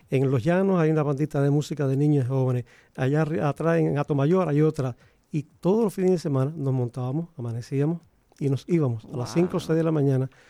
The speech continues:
Speaker 1: y así hicimos un recorrido nacional. Contactamos unas dieciocho, diecinueve, veinte agrupaciones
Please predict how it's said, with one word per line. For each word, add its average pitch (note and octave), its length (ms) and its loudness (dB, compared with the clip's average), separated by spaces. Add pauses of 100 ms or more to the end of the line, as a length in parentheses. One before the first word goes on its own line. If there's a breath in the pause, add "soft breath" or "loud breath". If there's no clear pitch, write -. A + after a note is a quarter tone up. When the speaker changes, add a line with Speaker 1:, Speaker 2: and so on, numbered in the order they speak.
(180 soft breath)
Speaker 1:
y C3 60 -2
así C3 220 0
hicimos D#3 400 2
un D3+ 80 2
recorrido D3 420 2
nacional. C#3+ 460 0 (380 soft breath)
Contactamos D3+ 600 0
unas D#3 200 2
dieciocho, D3+ 960 0
diecinueve, C#3+ 420 2
veinte C#3 420 -2 (140)
agrupaciones C#3 560 -2